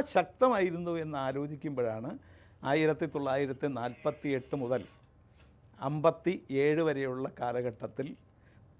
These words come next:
തിരുവിതാംകൂറിലും കൊച്ചിയിലും കോൺഗ്രസിൻ്റെ ഗവൺമെൻറ്റുകൾ എങ്ങനെയാണ് തകർന്ന് തരിപ്പണമായി പോയതെന്ന് ഓരോ കോൺഗ്രസ്സുകാരനും ഓരോ സാമ്രാജ്യത്വത്തിൻ്റെ രാജാക്കന്മാരെന്ന നിലയിൽ തർക്കിച്ചതെങ്ങനെയാണെന്ന്, അവർ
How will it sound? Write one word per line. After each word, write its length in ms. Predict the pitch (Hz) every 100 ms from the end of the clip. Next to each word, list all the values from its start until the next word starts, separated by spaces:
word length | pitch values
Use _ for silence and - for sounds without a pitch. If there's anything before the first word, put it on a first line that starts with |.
| -
തിരുവിതാംകൂറിലും 920 | 143 160 156 160 156 151 156 156 156 156 -
കൊച്ചിയിലും 520 | 117 - 139 135 143 135 -
കോൺഗ്രസിൻ്റെ 800 | 143 160 170 170 165 - 170 156 151
ഗവൺമെൻറ്റുകൾ 720 | 135 135 139 143 139 143 135 123
എങ്ങനെയാണ് 540 | 123 139 131 123 123 123 - -
തകർന്ന് 420 | 120 135 139 143 135
തരിപ്പണമായി 720 | 120 123 - 147 135 123 120 -
പോയതെന്ന് 460 | 110 110 110 110 - - - - - - - - 143
ഓരോ 180 | 160 170 170 175
കോൺഗ്രസ്സുകാരനും 800 | 156 160 160 156 147 139 131 131 139 - - - - -
ഓരോ 280 | 165 180 185 190 -
സാമ്രാജ്യത്വത്തിൻ്റെ 1200 | 147 165 170 170 165 151 165 - 170 - 170 175 156
രാജാക്കന്മാരെന്ന 960 | 139 147 165 160 170 160 160 156 151 151
നിലയിൽ 280 | 147 147 139 - -
തർക്കിച്ചതെങ്ങനെയാണെന്ന്, 1300 | 131 - - 170 - 160 139 139 131 113 98 - - - - - - - -
അവർ 200 | 135 160